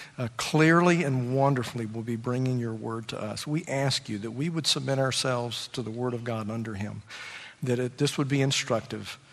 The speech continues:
for our lives, that we would hear the good news of Christ in his message, good news for us, and speak to us. We thank you for Matt, for his family,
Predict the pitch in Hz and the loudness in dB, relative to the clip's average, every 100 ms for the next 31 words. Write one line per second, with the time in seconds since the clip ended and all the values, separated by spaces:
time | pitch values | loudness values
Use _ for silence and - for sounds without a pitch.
0 | - - 117 113 120 120 123 123 - 123 | -8 0 0 2 2 2 2 0 -2 -2
1 | 113 123 135 139 123 123 117 113 117 117 | -4 -2 0 0 0 0 -2 -4 -6 -6
2 | 117 147 143 147 131 120 107 98 - 110 | -4 0 2 2 0 0 -2 -6 -6 -6
3 | - 127 110 110 - - 110 107 101 113 | -4 0 0 -2 -4 -4 -4 -4 -4 -2
4 | 131 - 135 - - - - - 135 151 | -2 -2 -4 -8 -8 -16 -18 -10 -4 -2
5 | 151 135 131 120 - - 120 107 107 104 | 0 0 0 -2 -6 -8 -8 -6 -6 -4
6 | - - - - - - - 113 - 131 | -4 -6 -14 -20 -20 -16 -8 -6 -4 -4
7 | - - 113 - - 110 127 127 139 131 | -4 -8 -6 -6 -6 -6 -2 -2 -2 -2
8 | 139 127 123 127 - 123 120 117 107 98 | 0 0 0 -4 -6 -6 -6 -4 -4 -6